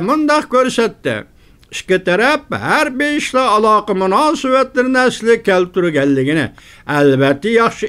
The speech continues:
ish. Lekin ikki davlat o'rtasidagi munosabatlarning jiddiyligi bak og'ir. Shunglashqa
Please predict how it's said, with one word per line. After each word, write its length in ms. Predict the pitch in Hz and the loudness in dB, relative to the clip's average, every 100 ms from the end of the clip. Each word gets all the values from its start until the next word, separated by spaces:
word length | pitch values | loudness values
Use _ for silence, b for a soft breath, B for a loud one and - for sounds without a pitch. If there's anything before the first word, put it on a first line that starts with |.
| 214 | -4
ish. 120 | 156 - - - - - _ - B B B B | -4 -6 -20 -20 -20 -20 _ -20 B B B B
Lekin 420 | 165 143 175 170 160 | 0 2 2 2 0
ikki 240 | - 180 165 | 0 -2 2
davlat 420 | 185 180 233 294 285 | 2 2 0 2 0
o'rtasidagi 720 | 285 - 262 262 262 262 262 247 | 0 0 -2 -2 -4 -4 -2 0
munosabatlarning 1000 | 214 214 208 196 196 190 190 185 190 185 151 135 | 2 2 2 2 0 0 0 0 0 -2 -4 -2
jiddiyligi 920 | 170 156 127 139 143 139 233 247 262 254 247 | 0 0 0 2 4 4 0 -2 -4 -4 -2
bak 140 | 247 240 - | -2 -2 -4
og'ir. 240 | 120 170 - - - - _ _ B B B B B - | -2 -2 -2 -8 -20 -20 _ _ B B B B B -2
Shunglashqa 540 | 170 175 180 180 185 | 0 2 2 0 0